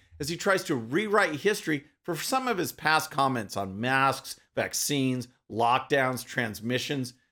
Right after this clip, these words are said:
you name it. This particular time, Fauci was talking about school closures, which had a devastating impact on our kids and were completely unnecessary.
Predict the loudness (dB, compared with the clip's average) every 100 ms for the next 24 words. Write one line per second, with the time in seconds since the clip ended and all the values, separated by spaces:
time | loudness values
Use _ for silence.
0 | _ -2 0 2 2 0 -6 _ _ _
1 | _ -8 -6 -4 0 0 2 0 0 -2
2 | -4 _ _ -2 -2 0 -2 0 -2 0
3 | -2 -2 -4 -4 0 0 2 2 2 0
4 | -6 -10 _ -8 -2 0 0 -4 -2 2
5 | 4 2 2 2 2 0 -2 0 0 0
6 | 0 0 -2 0 0 0 -6 _ _ -4
7 | -2 -2 -4 -6 -4 -2 0 0 2 0
8 | 2 2 0 -2 0 2 2 -2